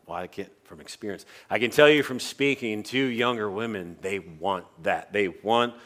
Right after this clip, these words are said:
older women with wisdom, godliness, <laughs> faithfulness to the Lord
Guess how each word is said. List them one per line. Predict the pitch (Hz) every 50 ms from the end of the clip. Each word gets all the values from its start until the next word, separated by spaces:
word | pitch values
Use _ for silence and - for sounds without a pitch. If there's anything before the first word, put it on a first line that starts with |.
| - _ _ _ -
older | 110 120 127 131 131 131 123
women | 113 110 117 113 113 117 117 113 107 110
with | 101 87 - 101
wisdom, | 90 85 82 101 120 127 120 104 - 127 123 123 123 120 117 113 - - - - - _ _ 101 95 90
godliness, | 90 123 123 127 123 120 110 127 123 127 120 - - - 113 117 107 - - - - -
<laughs> | _ _
faithfulness | - - - 135 139 147 139 - 135 147 143 127 - -
to | 147 135
the | 131 123
Lord | 110 110 113 110 110 110 107